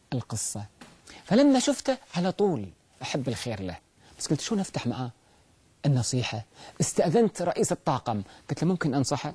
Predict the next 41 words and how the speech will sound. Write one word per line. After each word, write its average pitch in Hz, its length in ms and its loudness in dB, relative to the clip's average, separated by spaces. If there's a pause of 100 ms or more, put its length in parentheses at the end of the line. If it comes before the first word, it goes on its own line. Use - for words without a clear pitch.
قال: 117 100 -2
"خذ 120 160 -2
راحتك، - 520 -6 (680)
الآن 175 360 2
أنا 185 160 4
في 196 120 2
تحدي، 123 500 0 (380)
هذا 139 180 2
فنان 185 500 2
وأنا 120 180 -2
موظف 151 340 4
لازم 151 220 2
أدي، 107 360 -2
وقد 131 280 0
أكون 151 200 2
دخلت 151 240 0
في 165 120 -2
خصوصياته". 139 680 -4 (320)
سألت 139 300 2
الله 151 200 2
أن 120 80 -8
يوفقني. 95 480 -12 (420)
فلما 185 260 -2
بعد 123 180 0
تقديم 127 340 -2
الخدمات 107 500 -4 (180)
ثلث 160 300 0
ساعة 185 340 -2 (600)
ذهبت 117 320 0
له 156 60 4
وهو 107 160 0
جالس 110 300 0
درجة 123 280 0
أولى 131 180 0
قدام، 139 420 -2 (1160)
قلت 147 140 -4
له: 139 60 4
"لو 131 100 2
سمحت - 400 -2
يا 113 80 -4
فلان، 117 340 -4